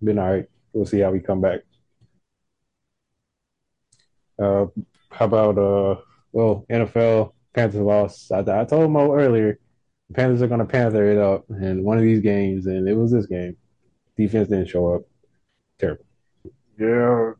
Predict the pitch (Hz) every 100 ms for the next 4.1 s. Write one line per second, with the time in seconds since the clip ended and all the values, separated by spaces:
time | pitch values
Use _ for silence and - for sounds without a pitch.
0 | _ - 135 139 127 110 110 110 113 123
1 | 127 104 101 101 101 95 - - 120 117
2 | 104 101 98 92 _ 117 123 139 135 127
3 | 135 156 160 156 170 151 143 139 139 117